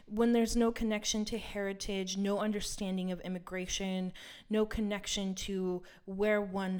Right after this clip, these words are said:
has come from and what the struggle has been. That is very different. I-, it's a very particular type of whiteness, and it fuels supremacy and, um,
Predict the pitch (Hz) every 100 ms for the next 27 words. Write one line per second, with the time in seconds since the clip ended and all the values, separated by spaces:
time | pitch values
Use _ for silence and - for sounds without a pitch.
0 | - 175 - - 262 254 - 175 147 151
1 | - 175 170 180 190 - 180 214 - 185
2 | 165 165 165 180 156 - - 165 143 127
3 | - - - - - - 185 185 240 220
4 | 196 - - 196 185 - - - - -
5 | _ _ _ _ - 190 226 262 277 208
6 | 214 220 208 185 180 - - - - _
7 | - _ _ - - 208 226 220 226 247
8 | 262 277 - 254 220 208 208 233 214 -
9 | 196 185 202 190 170 143 - - - -
10 | - - 233 220 - - 269 269 262 254
11 | - - 226 - 220 220 208 226 220 214
12 | - 180 175 170 170 - 175 165 165 160
13 | 160